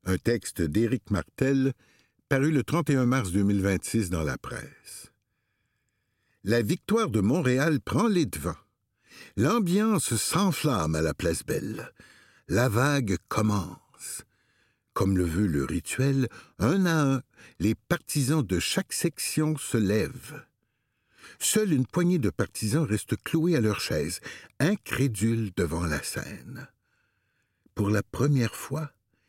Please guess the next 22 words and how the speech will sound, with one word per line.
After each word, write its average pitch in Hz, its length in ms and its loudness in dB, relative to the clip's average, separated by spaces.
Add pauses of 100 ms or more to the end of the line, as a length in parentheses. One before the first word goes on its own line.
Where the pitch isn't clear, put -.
(440)
ces - 280 -2 (120)
quatre-vingts 95 600 -2
immigrants 113 520 -2 (600)
assistent - 640 -2
à 87 40 0
un 80 160 0
match 80 460 -4
de - 140 -6 (100)
hockey. - 500 -8 (1600)
Il 131 80 2
suffit 156 320 0
de - 40 -6
se 110 120 0
déplacer 110 500 0
entre 98 280 0
les 92 180 2
sièges 160 320 0
de 95 80 2
la 78 160 0
section - 480 -6
cent 120 220 0
quatre - 340 -6